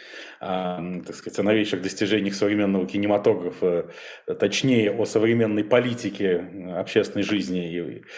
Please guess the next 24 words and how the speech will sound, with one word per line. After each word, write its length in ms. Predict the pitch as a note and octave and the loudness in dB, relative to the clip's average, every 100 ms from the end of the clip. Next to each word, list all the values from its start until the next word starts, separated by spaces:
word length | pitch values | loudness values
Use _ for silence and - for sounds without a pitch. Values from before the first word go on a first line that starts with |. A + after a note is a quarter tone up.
| - | -16
человечестве 520 | - A2 G#2+ G#2 - G2+ | 4 6 6 2 2 4
вообще 240 | G2 G#2 | 4 0
через 260 | G#2+ G#2+ A2+ | 0 -2 0
призму 360 | A#2 G2+ F#2+ | 0 0 0
современного 540 | F2 G2 G2 F#2+ F#2 F2 | -2 0 0 0 0 -2
кинематографа. 920 | - F2 D#2+ F2+ A#2 C#3+ G2 F2 - - - - - | -4 -6 -2 0 2 2 2 0 -4 -14 -14 -14 -4
Ее 240 | F#2 G2 | 2 4
автор, 320 | F#2+ F#2 G2+ | 4 4 0
ведущий, 640 | F#2+ F#2+ G2 F#2+ - F2 E2+ | 0 0 0 0 -2 -2 -2
м, 220 | F2 E2+ | -6 -8
э, 320 | E2+ E2 D#2 D2 | -8 -6 -6 -6
я, 200 | E2 F#2+ | 0 0
Белковский. 540 | D#2+ F2 - D#3 D#3 A2+ | 2 -2 2 0 2 -4
«Киноагент» — 640 | - G2+ F#2 F#2+ A#2+ B2+ | 0 0 0 2 0 0
это 380 | F#2+ - F2+ - - - | -4 0 0 0 -10 -14
«Суперагент 560 | - - A#2+ G#2+ B2 A#2 | 0 4 6 6 4 2
двести 300 | G#2+ A2+ A2+ | 0 0 2
восемьдесят 460 | G#2+ - G#2 G2 | 2 2 -4 -4
три», 220 | - F#2+ D#2+ | -2 -2 0
поскольку 440 | E2+ - F2+ - | -4 -2 -6 -2
именно 200 | F#2+ G2+ | 0 0
такой 380 | G2+ G2+ G#2+ F#2 | 2 2 2 0
мой 220 | F2 F2+ | -2 -2
номер 500 | F2 A#2 A#2+ A2 - | 2 2 4 0 -2